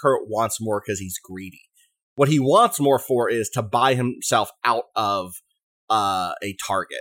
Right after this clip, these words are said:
right? He, he knows that he has, uh, a, you know, a, a, a dot on his head. He knows that he's marked for death from both Watkins and Capelli. Oh, I guess at this point, Capelli's in the wind, so they, I,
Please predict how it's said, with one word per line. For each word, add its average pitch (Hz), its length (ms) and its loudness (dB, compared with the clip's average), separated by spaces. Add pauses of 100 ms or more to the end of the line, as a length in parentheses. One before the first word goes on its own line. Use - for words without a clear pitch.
(120)
right? 107 340 -4
He, 123 160 -10 (120)
he 160 260 -4
knows 135 320 4
that 117 140 -12
he 135 160 -6
has, 110 400 -4 (460)
uh, 98 340 -4
a, 98 100 -8
you 95 120 -12
know, 90 160 -12
a, 90 60 -10 (400)
a, - 20 -10 (180)
a 95 100 -14
dot 110 240 0
on 104 140 -4
his 92 180 -8
head. 95 200 -12
He 104 100 -16
knows 113 180 -6
that 104 100 -10
he's 110 180 -8
marked 107 300 -4
for 98 200 -12
death 113 240 -4 (260)
from 92 440 -2 (400)
both 165 220 6 (100)
Watkins 117 560 0
and 104 180 -4
Capelli. 110 300 -2
Oh, 127 80 4
I 123 60 2
guess 117 120 -4
at 117 60 -2
this 123 140 -2
point, 107 180 -6
Capelli's 101 340 -4
in 101 60 -8
the 98 80 -6
wind, 101 180 -4
so 101 100 -6
they, 107 140 -4
I, 120 160 0